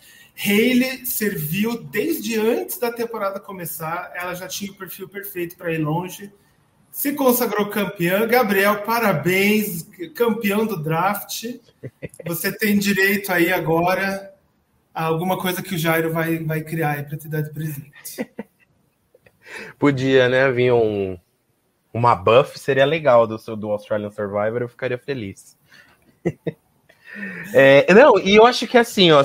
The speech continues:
Speaker 2: quem pegar lá o nosso primeiro, nosso primeiro vídeo no Meet the Cast, a gente falou das três pessoas que estão na final, né? É... a produção fez um, um trabalho ali de mostrá-los bastante, logo no começo, que teve gente que nem vídeo recebeu.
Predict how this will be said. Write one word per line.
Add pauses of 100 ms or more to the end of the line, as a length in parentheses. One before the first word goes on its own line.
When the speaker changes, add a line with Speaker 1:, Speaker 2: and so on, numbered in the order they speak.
(120)
Speaker 2:
quem
pegar
lá
o
nosso
primeiro, (580)
nosso
primeiro
vídeo
no
Meet
the
Cast,
a
gente
falou
das
três
pessoas
que
estão
na
final,
né? (600)
É... (580)
a
produção
fez
um,
um
trabalho
ali
de
mostrá-los
bastante,
logo
no
começo,
que
teve
gente
que
nem
vídeo
recebeu.